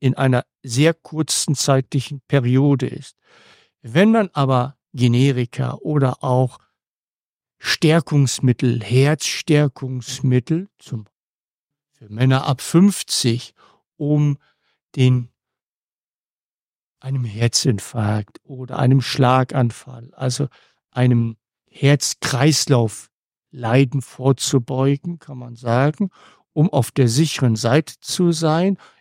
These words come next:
in der heutigen Situation in der Gesellschaft,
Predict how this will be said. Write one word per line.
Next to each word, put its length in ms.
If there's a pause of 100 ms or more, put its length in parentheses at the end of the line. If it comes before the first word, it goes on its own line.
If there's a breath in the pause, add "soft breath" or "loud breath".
in 220
der 180 (300)
heutigen 680 (280)
Situation 1000
in 160
der 180
Gesellschaft, 840